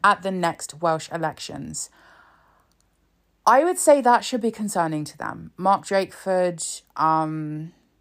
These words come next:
he had a huge boost of, of popularity and,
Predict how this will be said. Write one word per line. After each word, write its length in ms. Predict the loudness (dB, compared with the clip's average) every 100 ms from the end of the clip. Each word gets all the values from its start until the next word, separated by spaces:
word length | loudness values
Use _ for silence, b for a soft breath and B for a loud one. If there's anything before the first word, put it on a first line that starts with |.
| _ _ _ _ _ _ _
he 360 | -12 -2 0 2
had 200 | 4 2
a 60 | 2
huge 380 | 0 0 0
boost 280 | 0 0 0
of, 300 | -8 -10 -18 -14
of 160 | -12
popularity 920 | -6 -6 -2 0 2 0 -4 -6 -6 -6
and, 460 | -4 -4 -4 -8